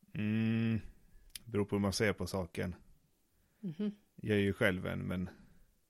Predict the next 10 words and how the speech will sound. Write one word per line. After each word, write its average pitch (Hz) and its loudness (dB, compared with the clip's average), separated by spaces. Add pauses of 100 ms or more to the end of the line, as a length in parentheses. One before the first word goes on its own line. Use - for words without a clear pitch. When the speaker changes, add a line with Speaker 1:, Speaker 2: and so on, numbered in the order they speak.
(580)
Speaker 1:
man 107 -2
får 110 4
ju 92 2
mer 90 0
gjort 90 -2
om 82 -8
man 82 -8
stiger 87 -8
upp - -12
tidigt. - -10